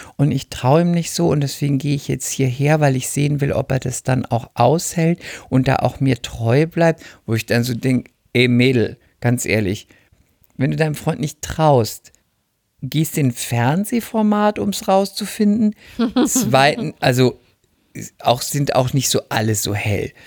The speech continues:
Speaker 1: Und da wird er wirklich vorgeführt, wirklich, was für Menschen das gibt und auch so ein bisschen, ich bin auch ein bisschen schockiert, richtig.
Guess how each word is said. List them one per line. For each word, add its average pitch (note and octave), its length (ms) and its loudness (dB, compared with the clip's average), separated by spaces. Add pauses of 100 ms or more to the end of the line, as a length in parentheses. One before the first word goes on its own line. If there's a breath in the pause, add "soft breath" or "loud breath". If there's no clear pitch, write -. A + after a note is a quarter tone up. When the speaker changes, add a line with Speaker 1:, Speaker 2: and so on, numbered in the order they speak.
(720 loud breath)
Speaker 1:
Und A2+ 160 2
da F#2+ 160 0
wird - 200 0
er G#2 160 2
wirklich A#2 440 -2
vorgeführt, A2 800 -2 (1500 soft breath)
wirklich, - 440 -6 (100)
was - 260 -4
für A2 200 -2
Menschen A3 600 2
das - 260 -6
gibt - 260 0
und A2+ 140 -2
auch B2 140 0
so - 120 -6
ein C#3 80 0
bisschen, - 340 -4
ich - 140 -12
bin A#2 140 0
auch G#2 60 2
ein G#2+ 60 -4
bisschen - 280 0
schockiert, - 680 -6
richtig. - 340 -6